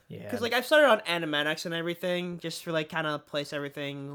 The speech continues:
Speaker 2: where I needed to have it, moving parts. It's not
Speaker 1: Right.
Speaker 2: fully done yet. I think I've only animated, like, the first, like, literally two short clips, and then that was it.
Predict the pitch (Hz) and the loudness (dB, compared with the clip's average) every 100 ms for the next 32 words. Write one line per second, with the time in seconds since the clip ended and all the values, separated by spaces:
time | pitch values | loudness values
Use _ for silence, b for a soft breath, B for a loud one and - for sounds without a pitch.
0 | 143 139 131 131 135 139 147 131 135 139 | -8 -2 -2 0 -2 -4 -2 -4 -4 -6
1 | 139 135 - 143 147 - - - B B | -8 -8 -2 0 -2 -6 -12 -14 B B
2 | B 165 226 - 190 170 160 147 151 156 | B 4 6 6 4 4 4 0 2 0
3 | 151 147 170 160 151 147 139 147 143 135 | 2 0 0 0 0 0 0 -2 -2 -6
4 | 123 - 139 - 143 - _ - 160 156 | -8 -6 -6 -4 -6 -8 _ -4 -2 0
5 | 156 151 143 B B B _ - - 220 | 0 -2 -4 B B B _ -4 2 2
6 | 196 - 180 175 - 165 165 - - - | 2 0 0 0 0 -2 -2 -8 -10 -14
7 | b b 165 156 147 147 139 147 143 139 | b b -6 -2 -2 -2 0 0 0 -2
8 | 139 147 - | -4 -4 -6